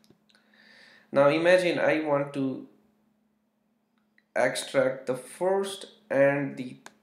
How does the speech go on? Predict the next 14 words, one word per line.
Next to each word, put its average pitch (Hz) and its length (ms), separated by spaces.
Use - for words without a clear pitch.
third 170 520
element 127 540
of 127 320
this - 200
vector. - 580
I 127 100
would 123 220
say 123 580
V 170 320
four 127 560
C 151 720
one 135 400
comma 123 440
four. - 440